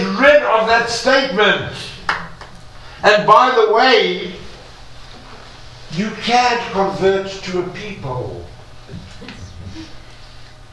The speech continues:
You can convert to a religion, and Judaism is not a religion. But that was this morning's lecture. The Jews are a people. We are a family.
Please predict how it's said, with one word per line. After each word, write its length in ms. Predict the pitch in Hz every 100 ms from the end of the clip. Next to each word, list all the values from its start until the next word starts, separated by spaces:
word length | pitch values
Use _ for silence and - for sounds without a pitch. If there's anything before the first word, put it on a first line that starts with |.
| -
You 140 | 196 196
can 200 | 214 190
convert 580 | 202 190 220 233 233
to 80 | 202
a 80 | 190
religion, 580 | 175 180 214 233 175 175 170
and 180 | 185
Judaism 560 | 165 - 190 185 180 175
is 220 | 170 165
not 380 | 175 175 175 -
a 80 | 175
religion. 760 | 175 175 185 185 - 127 117 - - - - 233 - 254 - 294 - - - - - -
But 120 | 123
that 220 | 127 160 147
was 280 | 127 - 123
this 220 | 135 -
morning's 480 | 139 - 95 101 117
lecture. 400 | 117 - - 135 - - 95 104 104 104 87 - - - - 165
The 180 | 190 139
Jews 520 | 143 208 185 165 135
are 260 | 135 151 131
a 60 | 127
people. 560 | 165 180 117 110 - - - - - - - - - - - - - - -
We 200 | 139 180
are 300 | 185 180 185
a 40 | -
family. 640 | - 180 190 175 143 -